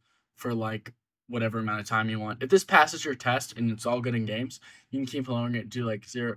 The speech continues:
negative zero point zero two. Just keep dropping it by point zero one. But I'm just gonna go straight to point zero, point zero two five.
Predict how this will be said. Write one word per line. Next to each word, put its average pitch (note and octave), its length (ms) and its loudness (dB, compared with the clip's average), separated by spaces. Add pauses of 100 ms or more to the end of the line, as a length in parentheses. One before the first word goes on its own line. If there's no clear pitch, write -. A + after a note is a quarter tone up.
negative B2 440 -2
zero A#2 400 -4 (420)
point A#2 220 -6
zero G#2 380 -6
two. B2+ 420 -2 (340)
Just - 140 -14
keep F3 180 -2
dropping C#3 300 4
it A#2 140 -4
by B2 120 0
point B2 280 -2
zero A#2 240 0
one. A2 360 -6 (320)
But - 220 -4
I'm E3 320 6
just E3+ 160 -8
gonna D3 120 -4
go C3 100 0
straight B2 260 -4
to B2 100 -8
point A#2 280 -6
zero, A2+ 400 -4 (400)
point A3 240 -12
zero G#2+ 480 -8 (400)
two A2 180 -6
five. C#3+ 680 4